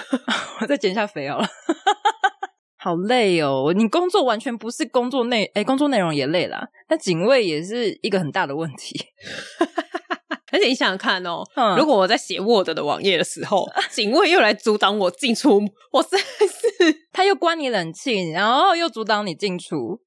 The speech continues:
Speaker 1: 然后又在你面前一直吃芒果。<laughs>
Speaker 2: 对，那我讨厌他是不是理所当然？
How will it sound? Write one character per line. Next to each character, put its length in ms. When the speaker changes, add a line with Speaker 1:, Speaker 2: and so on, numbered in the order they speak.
Speaker 1:
然 180
后 140
又 160
在 100
你 60
面 140
前 100
一 40
直 80
吃 120
芒 240
果。 180
<laughs> 360
Speaker 2:
对， 420
那 100
我 80
讨 180
厌 80
他 160
是 80
不 60
是 80
理 100
所 160
当 220
然？ 100